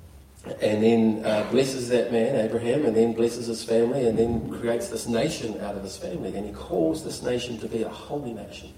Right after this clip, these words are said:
to be a chosen people, to be a, to be, uh, a place where the presence of God is visible to the nations around them through that people. And there's this long history of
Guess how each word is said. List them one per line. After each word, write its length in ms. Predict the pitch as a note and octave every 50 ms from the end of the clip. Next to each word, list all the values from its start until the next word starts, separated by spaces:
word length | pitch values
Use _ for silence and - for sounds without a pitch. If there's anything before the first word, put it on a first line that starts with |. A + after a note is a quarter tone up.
| - - - - F#3 - - - - - - - - - - - - - - -
to 80 | -
be 80 | - A#2
a 80 | G#2 -
chosen 480 | - - D3+ D3+ D3+ D3+ C#3+ C3 A#2+
people, 500 | - - C3+ A#2+ - G#2 F#2+ F2 - - - - - - - - - - - - - - - - - - - - - -
to 100 | - C#3
be 140 | B2+ B2+ A#2+
a, 160 | A#2 - - - - - - -
to 100 | - -
be, 440 | A2+ C#3 C#3 C3+ C3+ B2 - - - -
uh, 340 | B2 A#2 A2+ A2+ A2+ A2+ -
a 0 | - - - -
place 420 | D#3 D#3+ D#3 D#3 D3+ - - -
where 100 | C3 A#2
the 60 | A2
presence 440 | G#2+ - - D3 D3 C3+ C3 A2+ -
of 80 | A#2 A2+
God 260 | - B2+ A#2+ A#2 A2
is 120 | G2 -
visible 760 | G2 G2 G2+ A#2 B2+ D3+ E3 E3 D#3 E3 - A#2+ A2 G#2 G2+
to 100 | - A#2
the 80 | G#2 G#2+
nations 420 | A2 A2 G#2+ G#2+ - G#2+ G#2 G#2+
around 340 | G#2 F#2+ G2 G2+ G#2 G#2 G2
them 120 | F#2+ - - - - - - - - - - - - - -
through 340 | - - - C#3 C#3 B2 A2+
that 240 | A2 A2 - -
people. 260 | - G#2+ - - - - - - - - - - - - - - - - - - - - - -
And 100 | A#2+ B2
there's 160 | B2+ B2 A#2+
this 340 | B2 A#2 - - - - - - - - - - - -
long 400 | - C#3 C#3 C#3+ C#3 C3+ C3 A#2+
history 560 | - C3+ B2+ - - B2+ B2 A#2+ A#2 A2+ G#2+ -
of 340 | A2 G#2 G#2+ G#2 G#2 -